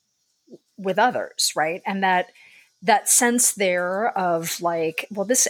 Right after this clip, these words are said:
actually really is a world in which there probably is not time for hi-, <laughs> history, you know,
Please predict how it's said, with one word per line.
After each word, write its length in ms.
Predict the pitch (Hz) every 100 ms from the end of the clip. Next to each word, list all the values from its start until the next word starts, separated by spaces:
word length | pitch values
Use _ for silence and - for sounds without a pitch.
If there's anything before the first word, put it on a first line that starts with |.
| -
actually 320 | 247 - 233
really 280 | 196 180 160
is 180 | 226 233
a 60 |
world 540 | 160 156 151 151 151 -
in 140 | 180 175
which 180 | 160
there 120 | - 190
probably 560 | - - 339 349 220
is 180 | 190 170
not 380 | 160 156 247 -
time 380 | - 311 330 349
for 200 | - 302
hi-, 220 | 330 269 -
<laughs> 160 | - -
history, 520 | 302 - 302 294 359 359
you 200 | 320 233
know, 380 | 202 180 185